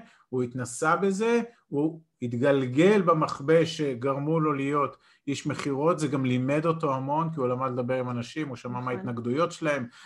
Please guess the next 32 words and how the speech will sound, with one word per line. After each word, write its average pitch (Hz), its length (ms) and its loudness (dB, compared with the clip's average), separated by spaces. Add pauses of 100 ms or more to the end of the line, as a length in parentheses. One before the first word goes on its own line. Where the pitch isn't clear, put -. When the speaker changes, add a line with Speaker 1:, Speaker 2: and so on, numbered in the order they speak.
Speaker 1:
מה 131 140 -2
הם 139 100 -2
חוצים, 143 520 -2 (220)
איפה 127 200 -4
כואב 151 400 0
להם, 170 300 0
זה 139 80 -2
Speaker 2:
פיתח 214 140 -2
את - 40 -2
Speaker 1:
שפשף 208 360 0
אותו, 185 180 -2
Speaker 2:
עצמו. 269 180 -2
Speaker 1:
שפשף 196 300 -2
אותו, 185 200 0
ליטש 208 380 -2
אותו, 208 220 0
זיקק 156 360 -2
אותו, 247 300 8 (360)
ואז 151 260 -2
הוא 160 60 0
אמר, 156 320 0
"הבנתי, 131 420 -4
את - 120 -8
הידע 147 340 0
יש 131 300 -4
לי, 160 280 -4 (440)
את 117 120 -6
ההבנה 135 500 4
מה 151 200 6
אנשים 147 320 -2
רוצים 139 460 -6
יש, 147 460 -2